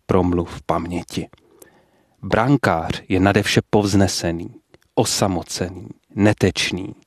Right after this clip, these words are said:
Jeho svetr, kšiltovka, nákolenky, rukavice čouhající ze zadní kapsy krátkých kalhot jej oddělují od zbytku mužstva.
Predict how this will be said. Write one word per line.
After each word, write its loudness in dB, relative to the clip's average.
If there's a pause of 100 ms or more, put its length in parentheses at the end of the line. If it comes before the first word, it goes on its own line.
(580)
Jeho 2
svetr, 0
kšiltovka, 0
nákolenky, 0
rukavice -2
čouhající 2
ze 4
zadní 2
kapsy -4
krátkých -2
kalhot 0 (400)
jej 0
oddělují 2
od 2
zbytku -2
mužstva. -4